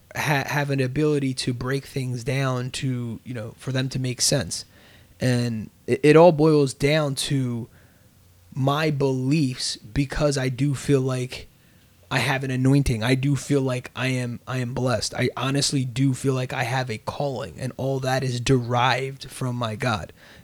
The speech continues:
And, uh, and s-, I tr-, I wake up every morning. I, I, I pray. I go to bed and I pray. I, I visualize. I talk to God every, every s-,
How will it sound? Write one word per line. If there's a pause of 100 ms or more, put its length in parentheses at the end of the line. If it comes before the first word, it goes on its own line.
And,
uh, (480)
and
s-,
I
tr-,
I
wake
up
every
morning.
I, (280)
I, (100)
I
pray.
I
go
to
bed
and
I
pray.
I,
I
visualize.
I
talk
to
God
every,
every
s-,